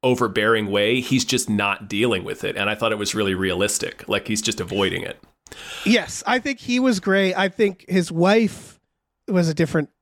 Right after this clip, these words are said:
Speaker 2: thing, but we'll talk about that. Go
Speaker 1: Oh, I
Speaker 2: on.
Speaker 1: don't even, I don't even remember the, the wife character. I didn't <laughs> remember her
Speaker 2: Well,
Speaker 1: being
Speaker 2: the,
Speaker 1: in the
Speaker 2: the
Speaker 1: movie.
Speaker 2: mother, right?
Speaker 1: Is
Speaker 2: In
Speaker 1: she in
Speaker 2: the
Speaker 1: a
Speaker 2: house.
Speaker 1: flashback? Yeah, that's right.
Speaker 2: No, the,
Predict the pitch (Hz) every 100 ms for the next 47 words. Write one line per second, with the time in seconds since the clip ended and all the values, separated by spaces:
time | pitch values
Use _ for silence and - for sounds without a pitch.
0 | _ - 156 135 160 180 175 147 156 139
1 | 160 139 151 - 160 147 101 95 92 -
2 | - 113 123 92 92 90 101 92 92 -
3 | 90 90 95 - - 101 98 - 90 -
4 | 98 - - - - - - 131 - 254
5 | 240 226 214 208 214 240 311 190 170 175
6 | 220 269 196 190 180 196 233 139 - 180
7 | 190 185 254 196 190 - 113 98 - 359
8 | 254 202